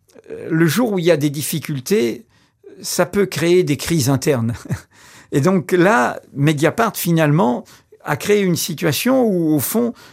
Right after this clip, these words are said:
euh, cette société pour la protection de l'indépendance de Mediapart, qui est entre le F P L et Mediapart,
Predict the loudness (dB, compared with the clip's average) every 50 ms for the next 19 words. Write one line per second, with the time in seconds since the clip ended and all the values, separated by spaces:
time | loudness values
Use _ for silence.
0 | _ _ -6 -4 -4 -2 -2 -4 -4 -4 -4 -6 -6 -8 -6 -6 -6 -6 -4 -2
1 | -2 -2 -2 0 -2 -2 0 0 -2 -2 0 -2 -2 -2 -2 -4 -8 -6 -6 -6
2 | -6 -6 -6 -4 -4 -2 -2 -2 -2 -4 -4 -4 -2 -2 -2 -4 -2 -2 0 0
3 | 0 0 0 -2 -2 -2 -4 -4 -6 -8 -10 -10 -8 -4 -4 -4 -4 -2 -4 -4
4 | -2 -2 -2 -4 -4 -6 -6 -4 -4 -2 -2 -4 -4 -4 -4 -4 -4 -4 -6 -2
5 | -2 -2 -2